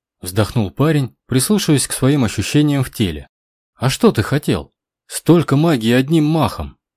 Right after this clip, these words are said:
Это не могло не сказаться на тебе. Что ты делал в лесу?"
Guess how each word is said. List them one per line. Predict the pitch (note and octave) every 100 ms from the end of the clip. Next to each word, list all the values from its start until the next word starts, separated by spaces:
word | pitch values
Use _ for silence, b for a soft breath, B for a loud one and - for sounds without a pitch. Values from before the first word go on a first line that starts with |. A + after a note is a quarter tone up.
| _ _ _
Это | G2+ A2 B2
не |
могло | C3+ E3 E3+ D3
не |
сказаться | C#3+ - D#3+ C#3 - A2+
на | G2+
тебе. | - A#2+ E2+ - _ _ _ _ _
Что | - - F#3
ты | D3+
делал | D3 D3+ G#2+
в | A#2
лесу?" | D3 - A2+ -